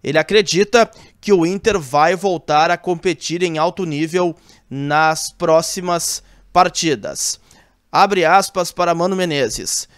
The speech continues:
"Nós acreditamos que podemos fazer. Vamos recuperar uma condição importante na maneira da equipe jogar." Começamos a fazer modificações exatamente por não estarmos competindo.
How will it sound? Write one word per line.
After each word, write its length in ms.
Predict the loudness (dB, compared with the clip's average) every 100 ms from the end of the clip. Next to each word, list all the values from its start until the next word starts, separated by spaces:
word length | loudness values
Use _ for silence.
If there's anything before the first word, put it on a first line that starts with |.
| _ _
"Nós 280 | 0 2 4
acreditamos 720 | 0 -2 -6 -2 2 2 2
que 100 | -4
podemos 400 | -2 0 0 -2
fazer. 640 | 2 2 4 2 2 -2 -14 _ _ -8
Vamos 360 | -2 -2 -2 -6
recuperar 500 | -6 -4 0 2 2
uma 160 | -2
condição 580 | -4 -6 -6 -6 -4 -2
importante 1040 | -4 -4 -4 -2 0 0 0 -2 -2 -2 -4 _ _ -2
na 200 | 2 4
maneira 600 | 4 0 0 -2 0 0
da 120 | -2
equipe 360 | -6 -8 -4
jogar." 540 | 0 2 4 2 0 -10 _ -20 -20 _
Começamos 680 | 0 2 0 0 2 2 2
a 80 | 0
fazer 320 | 0 -2 -2
modificações 840 | -2 -4 -8 -8 -6 -2 -2 0
exatamente 800 | -2 2 2 2 -2 -4 -6 -8
por 240 | -6 -6
não 180 | -2 -4
estarmos 640 | -4 -2 2 4 4 -2
competindo. 880 | -4 -4 0 0 0 0 -2 -4 -8